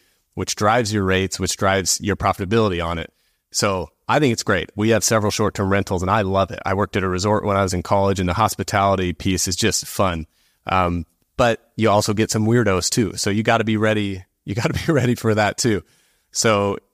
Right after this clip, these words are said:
it, and if it's on your property, that's, that brings another level to things. Do you want somebody on your property? Are you okay with that? With people coming into your property,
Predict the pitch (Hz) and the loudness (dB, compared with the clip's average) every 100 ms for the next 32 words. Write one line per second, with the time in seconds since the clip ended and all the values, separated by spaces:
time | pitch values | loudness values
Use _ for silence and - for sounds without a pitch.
0 | - 107 - 120 117 113 - 127 147 151 | -4 -2 0 2 2 0 -2 0 2 2
1 | 123 123 101 - 104 113 107 104 107 - | 0 0 0 0 2 2 2 0 -2 -2
2 | 104 110 101 98 98 98 95 90 90 90 | -2 0 0 2 2 2 0 0 -2 -2
3 | - 90 95 80 - - 95 98 107 - | -4 -6 -4 -6 -6 -2 -2 0 0 2
4 | 101 92 92 87 92 101 - 90 - 90 | 2 2 2 2 2 2 2 0 2 0
5 | 85 87 90 90 - 92 90 87 87 82 | 2 2 2 2 0 0 0 0 0 0
6 | - 90 - 92 90 - 90 90 90 - | -2 -6 -4 -6 -4 -2 0 2 0 0
7 | 90 - 87 - 87 85 | -2 0 -2 0 -2 -2